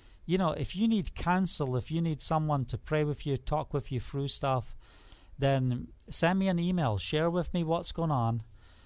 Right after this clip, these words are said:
And, you know, send me your phone number and, uh, tell me what time zone you're in and what area you're in. And, uh, let's, let's see how we can, uh, just talk things through, because, you know, it's in these conversations that people can be set free.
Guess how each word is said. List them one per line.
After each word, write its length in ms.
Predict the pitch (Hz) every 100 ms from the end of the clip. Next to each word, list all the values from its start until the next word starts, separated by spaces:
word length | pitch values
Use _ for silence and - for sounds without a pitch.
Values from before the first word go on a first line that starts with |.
| - -
And, 360 | 123 120 120 -
you 140 | 151
know, 180 | 170 170
send 280 | 196 - 170
me 80 | 180
your 140 | 170
phone 340 | 156 - 165 165
number 520 | 165 165 170 165 147 - - - - -
and, 460 | 135 127 127 123 123
uh, 500 | 127 123 120 117 113 -
tell 180 | 160
me 140 | 170 160
what 260 | 147 156
time 300 | - 156 156
zone 300 | 151 147 147
you're 160 | 143 135
in 200 | 143 143
and 120 | 127
what 160 | 135 143
area 300 | 156 151 147
you're 220 | 131 123
in. 240 | 120 120 113 - - - - -
And, 400 | 120 120 120 113
uh, 400 | 123 120 117 117
let's, 380 | 143 175 - -
let's 180 | 147 196
see 220 | - 190
how 180 | 165 180
we 180 | 165 170
can, 420 | 156 151 135 110 - - - - - -
uh, 280 | 131 123 120
just 340 | 123 165 -
talk 260 | - 175 -
things 300 | 170 151 135
through, 340 | - 170 160
because, 480 | 117 120 135 123 -
you 140 | 170
know, 140 | 165 151
it's 200 | - -
in 120 | 190
these 220 | 190 180
conversations 1000 | - - 180 160 147 - 175 185 - 143
that 140 | 139 -
people 260 | 170 - 151
can 180 | 156
be 120 | 135 135
set 340 | - 151 139
free. 460 | - 156 165 135